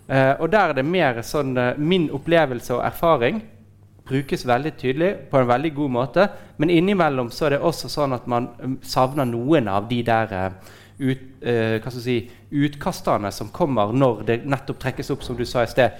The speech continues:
Hvor mange fe-, hester fantes i Norge? Eh, bare en sånn statistikk som bretter ut for oss, eh, og for, eh, eh, folk som også har, eh, som drømt om, eh, i hvert fall har tenkt på å drømme om et,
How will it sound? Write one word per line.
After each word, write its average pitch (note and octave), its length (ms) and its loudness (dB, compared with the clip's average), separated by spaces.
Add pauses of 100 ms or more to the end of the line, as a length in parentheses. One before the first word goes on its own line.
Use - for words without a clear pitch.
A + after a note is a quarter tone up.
(220)
Hvor F3+ 200 4
mange C#3+ 280 2
fe-, C3 160 -2
hester - 500 -4
fantes A#2+ 400 -4
i B2 60 -2
Norge? A2 460 2 (640)
Eh, A#2 380 4
bare C#3+ 260 0
en D#3+ 160 2
sånn D3 160 -6
statistikk D3+ 540 -4
som B2 180 -4
bretter D3+ 480 0
ut E3+ 200 2
for C3+ 140 0 (120)
oss, - 200 -10
eh, B2 320 2
og C3 200 2
for, A#2+ 340 2
eh, B2 500 0 (680)
eh, A#2+ 320 0
folk D#3+ 280 0
som C3 220 -2
også C3 220 -2
har, D3+ 280 2
eh, A2+ 180 -4
som B2 220 -8 (140)
drømt B2 480 -2
om, A2 180 -4
eh, G#2+ 280 -2
i G#2+ 40 -4
hvert A2 140 -4
fall B2 300 -2
har B2 140 -6 (120)
tenkt - 420 -6
på A#2 140 0
å A2 140 -2
drømme G#2+ 360 -4
om G#2+ 200 -4
et, G#2 100 -6